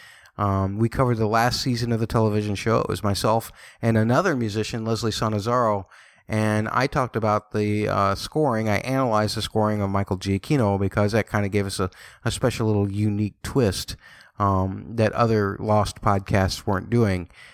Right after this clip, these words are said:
And, uh, because of my expertise, it made it pretty easy. I've had classes in film scoring and such, and so I know what composers are trying to do in order to elicit emotion from you, uh, with their scores. And, and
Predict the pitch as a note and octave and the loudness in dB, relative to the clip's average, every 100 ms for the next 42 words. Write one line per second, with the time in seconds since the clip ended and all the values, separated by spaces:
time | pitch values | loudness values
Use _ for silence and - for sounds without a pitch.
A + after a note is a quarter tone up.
0 | - - G#2 G#2 G2 G2 G2 F#2 F2+ G2+ | -20 -2 2 2 2 0 -4 -4 -4 -6
1 | B2 G#2 - F#2+ F#2+ F#2 F#2+ F#2+ - G2 | -4 -2 -2 -2 -2 -2 0 -2 -4 -4
2 | A#2 G#2+ G2+ G2+ F#2+ - G2+ F#2+ B2+ B2+ | -2 0 -2 0 -2 0 -2 0 2 2
3 | A#2+ A2+ G2 G#2+ G#2+ - G2 G2 G#2 G2 | 4 2 2 0 0 2 0 2 0 -2
4 | F#2+ - F#2+ F#2+ - F#2 F#2+ F#2 F2+ F#2 | -2 0 0 -2 0 0 0 -2 0 0
5 | G2 F2 F2+ F#2+ F2+ - - - A2+ A#2 | 0 -6 0 0 0 -6 -20 -8 -4 -2
6 | B2+ D3+ C#3+ C#3 B2+ A#2+ A#2 A2 B2 A2+ | 0 0 0 0 -2 -2 -4 -2 -2 -2
7 | G2 A2 - B2 A2 G#2+ B2+ A2 G#2 A2 | -4 -4 -2 -2 -2 -2 2 2 2 2
8 | G#2 - A2 G#2 A2+ C3+ A2+ - - - | 0 0 0 2 0 0 -2 -6 -14 -20
9 | - - A2+ A2+ B2+ C3 G#2+ E2+ D#2+ - | -20 -4 -2 2 2 0 -2 -4 -8 -16
10 | _ _ _ - G2+ G2 F#2 F2 - - | _ _ _ -2 -2 -2 -4 -4 -8 -18
11 | _ A2+ G#2 G#2+ A2 - A2 G2 - B2+ | _ -2 0 2 2 2 0 -2 -2 0
12 | G2+ F2+ - - - _ _ _ - B2 | 2 0 -4 -12 -20 _ _ _ -2 0
13 | B2 - C#3+ C#3+ C3 C3 | 0 -2 -2 2 2 0